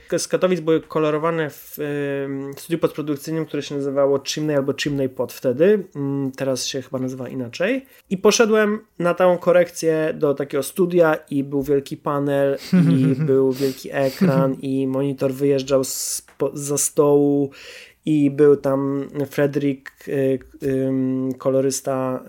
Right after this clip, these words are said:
Speaker 1: y, pracujący w Warszawie, kolorysta z, y, Republiki Południowej Afryki. I była cała ta sesja, i były te gadżety, i było to wielkie studio, i było, i po prostu zostałem oczarowany tym błyskiem i złotem.
Speaker 2: Jakbyś w Disneyland trafił.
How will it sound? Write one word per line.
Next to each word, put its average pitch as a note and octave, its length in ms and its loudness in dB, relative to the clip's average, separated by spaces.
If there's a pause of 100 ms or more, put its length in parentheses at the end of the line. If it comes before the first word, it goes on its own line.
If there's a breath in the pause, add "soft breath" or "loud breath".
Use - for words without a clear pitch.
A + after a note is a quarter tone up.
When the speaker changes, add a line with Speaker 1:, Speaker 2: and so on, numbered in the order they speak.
(280)
Speaker 1:
y, B2+ 40 -8
pracujący C3+ 720 -4
w B2+ 40 -8
Warszawie, C3 460 -4
kolorysta C3 520 -4
z, B2+ 200 -8
y, B2+ 280 -2 (240)
Republiki C3 480 -8
Południowej C3 440 -2
Afryki. D3 520 -4 (460 loud breath)
I D#3+ 100 2
była D3+ 240 8
cała D3 240 4
ta D3 100 -4
sesja, D#3 420 2
i C#3+ 60 2
były D3 160 2
te D3+ 100 2
gadżety, D3 560 2
i C#3 80 2
było C#3+ 140 2
to C#3 120 -2
wielkie D3 280 -2
studio, C#3 760 0
i C3+ 160 -2
było, C#3+ 460 0
i - 80 -10
po D3 120 -2
prostu D3 580 2
zostałem D3+ 380 2
oczarowany F3 640 8
tym D#3+ 380 0
błyskiem D#3 640 2
i C#3+ 60 0
złotem. C#3+ 580 0
Speaker 2:
Jakbyś E3 500 4
w D3+ 80 -4
Disneyland D#3+ 640 2
trafił. C#3 360 0